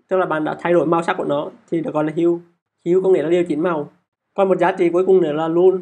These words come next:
luminance hay còn gọi là luma, có nghĩa là độ sáng. Nói chung mình chỉ nói sơ đơn giản như vậy để các bạn hình dung. Thì trong bài học tiếp theo thì mình sẽ nói chi tiết hơn về các khái niệm này. Phần cuối cùng này mình sẽ nói một khái niệm cơ bản để các bạn có thể hình dung cơ bản, đó là về, ờ, dải màu.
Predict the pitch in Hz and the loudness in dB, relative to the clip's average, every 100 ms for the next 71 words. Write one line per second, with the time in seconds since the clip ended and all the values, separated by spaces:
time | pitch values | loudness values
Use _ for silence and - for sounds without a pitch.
0 | 180 170 190 190 180 190 180 165 156 160 | 0 0 2 2 2 0 0 2 0 2
1 | 180 170 170 180 156 151 156 160 147 185 | 2 2 0 0 0 -2 -2 -2 -4 -6
2 | - _ - 180 196 196 160 156 185 185 | -12 _ -6 0 2 2 0 -2 0 2
3 | 180 180 185 143 170 160 151 143 165 160 | 4 4 2 2 0 0 -2 -2 0 0
4 | 170 170 165 175 - - 165 160 165 175 | 0 0 -2 -4 -10 -4 -2 -2 -2 0
5 | 180 175 180 185 165 170 170 175 170 147 | 0 0 -2 0 -2 -2 0 2 2 0
6 | 156 160 202 180 185 185 175 170 165 185 | 0 -4 -4 -2 0 0 0 0 0 0
7 | 175 160 165 156 151 _ _ 220 185 190 | 0 0 -2 -4 -8 _ _ -2 0 4
8 | 190 190 185 180 151 156 175 175 175 165 | 4 4 2 0 -2 0 -2 0 2 2
9 | 170 175 147 147 147 160 156 175 175 180 | 2 2 2 -2 -2 -2 -2 -2 -2 0
10 | 175 175 175 175 147 143 151 170 160 170 | 2 2 2 0 0 0 0 0 2 2
11 | 165 165 156 156 156 151 147 170 165 156 | 2 -2 -2 -4 0 0 0 -2 -2 -6